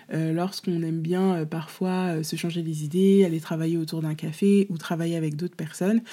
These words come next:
d'avoir ces possibilités-là autour de soi. Le dernier moyen de se faire connaître,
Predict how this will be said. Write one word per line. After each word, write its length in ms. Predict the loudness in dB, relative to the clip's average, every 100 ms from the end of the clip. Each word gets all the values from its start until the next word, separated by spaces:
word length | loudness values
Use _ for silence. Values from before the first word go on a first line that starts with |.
| -10
d'avoir 420 | -4 -2 0 -2
ces 160 | -4 -8
possibilités-là 840 | 0 0 0 -4 -6 -4 -2 -2 -2
autour 280 | -6 -2 -2
de 80 | -2
soi. 260 | -6 -12 -18 _ _ _ -4
Le 280 | 0 2 0
dernier 440 | 0 2 4 4
moyen 360 | 4 4 4 2
de 100 | 2
se 140 | -2
faire 320 | -6 -6 -10 0
connaître, 560 | 2 4 2 -4 -16